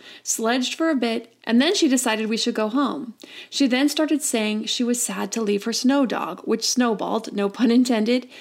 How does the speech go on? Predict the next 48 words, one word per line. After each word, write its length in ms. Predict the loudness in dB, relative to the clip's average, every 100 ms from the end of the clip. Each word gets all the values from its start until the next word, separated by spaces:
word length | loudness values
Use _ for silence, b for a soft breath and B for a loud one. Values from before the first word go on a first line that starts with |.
| B
into 280 | -2 2 2
a 60 | 0
full-blown 520 | 0 0 2 2 2
meltdown, 520 | 0 -2 -6 -10 -12 -12
screaming 480 | -6 2 4 6 4
that 140 | 2
she 140 | 2
missed 280 | 4 4 0
her 100 | -4
dog. 400 | -4 -6 -8 -12 B B B B
I 100 | -4
empathized 640 | 0 0 0 0 -2 0
with 220 | -2 -2 0
her 140 | -2
and 180 | -2 -4
explained 560 | -4 -4 -2 0 -2 -2
that 200 | -2 0
building 280 | 0 2
it 120 | 2 2
was 120 | -2
good 220 | 0 -2
fun. 480 | -2 -2 0 0 -2 B B
We 140 | -2 -2
have 220 | 0 -2
some 180 | -2 0
lovely 300 | 0 2 0
photos, 600 | 0 0 2 2 0 -6 B B
and 100 | 0
we 100 | 0
can 200 | 0 0
build 180 | 0 0
one 140 | 2
again 240 | 2 0 0
another 280 | 0 -2
time, 500 | -4 -4 -4 -4 -8 -12 -10
but 160 | -8
she 140 | -6 -6
kept 240 | -6 -4
screaming. 580 | -4 2 2 2 -2 -8 B B B
She 160 | -2 -2
takes 300 | 0 0 0
herself 360 | 0 0 -2 -2
off 200 | -4 -2
to 100 | 0
her 100 | 2
room 220 | 2 0
and 100 | -2
cries. 600 | -4 -6 -6 -8 -10 -12